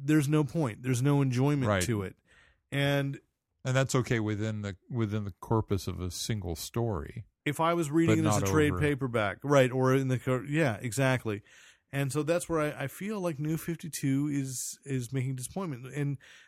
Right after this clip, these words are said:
Speaker 1: a lot of my friends, and I have some outside of this podcast, uh, have really not liked Villain Month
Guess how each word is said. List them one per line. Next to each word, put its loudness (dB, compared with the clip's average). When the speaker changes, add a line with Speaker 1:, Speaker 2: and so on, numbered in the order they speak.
Speaker 1:
a -8
lot 2
of 2
my 2
friends, -2
and 0
I 0
have 2
some 0
outside 2
of 0
this -6
podcast, 2
uh, 6
have -2
really 4
not 4
liked -2
Villain 2
Month -8